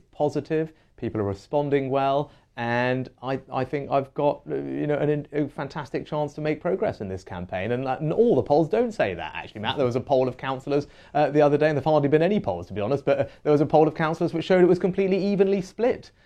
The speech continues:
uh, between me and Liz Truss and people who don't know. And that's the point. Actually, you've probably seen some of these hustings. You know, you ask people how, who's made up their mind. Lots of people have not made up their mind.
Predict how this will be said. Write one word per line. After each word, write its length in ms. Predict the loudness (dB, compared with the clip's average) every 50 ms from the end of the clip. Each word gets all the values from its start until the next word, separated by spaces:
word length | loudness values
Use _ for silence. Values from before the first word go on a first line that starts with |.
| _ _ _ -2
uh, 100 | 0 0
between 400 | 2 0 -2 0 2 2 2 2
me 160 | 4 4 4
and 100 | 4 4 4
Liz 160 | 2 0 0
Truss 240 | -2 -4 -4 -4 -4
and 100 | -8 -6
people 240 | -4 -6 -4 -4 -4
who 100 | -4 -2
don't 240 | 0 0 0 0
know. 220 | 0 0 -2 0 0
And 100 | 0 -2
that's 160 | -2 -4 -4
the 80 | -8 -8
point. 380 | -4 -2 -2 -2 -2 -4 -2
Actually, 320 | -2 -2 -2 0 -2 0 0
you've 220 | 0 -4 -6 -2
probably 180 | 0 0 0 0
seen 240 | 0 -2 -2 -2
some 140 | 0 0 0
of 40 | 0
these 140 | 0 -2 0
hustings. 480 | -2 -4 -4 -4 -4 -4 -4 -4 -6 -8 -12 _ _ _ -4
You 80 | -2 0
know, 40 |
you 100 | 2 4
ask 240 | 4 4 4 2 0
people 320 | -2 -4 -4 -2 0 0 0
how, 220 | 0 -2 -4 -2
who's 200 | 0 0 0 0
made 180 | 2 2 4 2
up 100 | 2 2
their 100 | 0 0
mind. 300 | 0 0 -2 0 0 0
Lots 440 | 0 0 2 2 0 0 -2 -6 -12
of 80 | -6
people 280 | -2 -2 0 0 2 0
have 120 | 2 2
not 320 | 2 2 2 2 2 0 0
made 180 | -2 -2 0
up 140 | -2 -2 -2
their 160 | -2 -4 -4
mind. 360 | -4 -6 -10 -10 -14 -16 -18